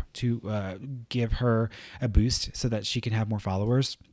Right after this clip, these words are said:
And if you're going to make comments, please be kind. She is a, you know, even though I think that she's a pretty tough cookie, honestly,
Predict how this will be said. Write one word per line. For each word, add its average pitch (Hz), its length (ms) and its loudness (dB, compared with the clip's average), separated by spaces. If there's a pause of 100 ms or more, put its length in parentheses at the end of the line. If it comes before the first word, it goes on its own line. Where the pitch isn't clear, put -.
(540)
And 143 220 6
if 147 180 2
you're 156 100 6
going 151 280 6
to 170 260 2
make 139 180 0
comments, 113 380 0
please 120 240 0
be 151 100 -4
kind. 104 400 -2 (240)
She 113 260 2
is 117 300 4
a, 120 220 2
you 107 360 -2
know, 98 120 -4
even 120 280 0
though 113 320 2 (360)
I 120 100 0
think 110 240 0
that 104 140 -4
she's 113 180 0
a 107 60 -2
pretty 110 200 2
tough 104 260 0
cookie, 196 440 2
honestly, 131 480 6